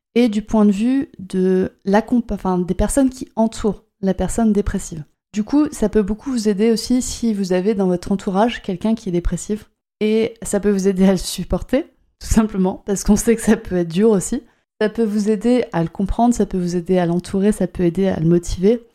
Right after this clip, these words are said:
Et vous, si vous êtes dépressif, eh ben, ça peut vous aider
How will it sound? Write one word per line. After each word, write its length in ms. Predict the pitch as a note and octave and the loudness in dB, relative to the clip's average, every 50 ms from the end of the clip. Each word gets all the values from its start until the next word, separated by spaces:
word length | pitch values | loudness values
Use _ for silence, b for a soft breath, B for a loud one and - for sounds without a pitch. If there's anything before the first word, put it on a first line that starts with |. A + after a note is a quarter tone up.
| _ _ - | _ _ 2
Et 140 | G3+ G3 | 2 2
vous, 320 | F3+ E3+ G#3 C4+ D4 C#4+ A#3+ | 2 2 2 0 0 0 0
si 240 | - - - - F#3+ | -4 -6 -6 -4 -4
vous 180 | F3+ F3 E3+ | -2 0 0
êtes 120 | F3 F3 F3 | 0 0 0
dépressif, 600 | F#3 F3 - - E3+ - - A3 A3+ A3+ - - - | -2 -4 -4 -6 -8 -4 -2 -2 -4 -4 -6 -8 -6
eh 80 | F3+ F3 | -2 0
ben, 260 | F3+ F#3+ G3+ G#3 G#3 - - | 2 2 2 0 -2 -4 -6
ça 120 | F#3+ F#3 | -6 -4
peut 120 | - G3+ | -2 -2
vous 240 | G#3+ G3+ G3 F3+ F3 | -2 0 0 2 2
aider 360 | F#3 F3 F3 F#3 G#3+ A3 - | 2 2 4 2 0 0 -2